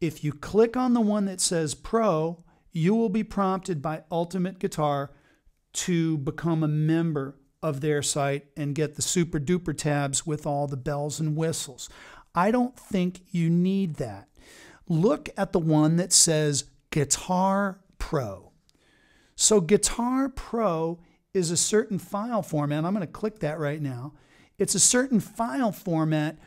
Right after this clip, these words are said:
that plays tablatures in the screen. You can slow it down. You can speed it up. You can add a metronome. You can change key. It's, it's really pretty cool. I don't use this.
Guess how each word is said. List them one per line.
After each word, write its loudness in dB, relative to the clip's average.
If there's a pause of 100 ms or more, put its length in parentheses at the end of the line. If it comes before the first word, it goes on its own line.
(460)
that 2
plays 2
tablatures -2 (760)
in 4
the 4
screen. 0 (240)
You -2
can 0
slow 2
it -2
down. -4 (220)
You 0
can -2
speed -2
it -2
up. -2 (840)
You -4
can -6 (320)
add -2
a -2
metronome. -2
You -4
can -4
change -2
key. 0
It's, -4 (160)
it's -2
really 2
pretty -4
cool. -2 (300)
I 6
don't 6
use 4
this. 4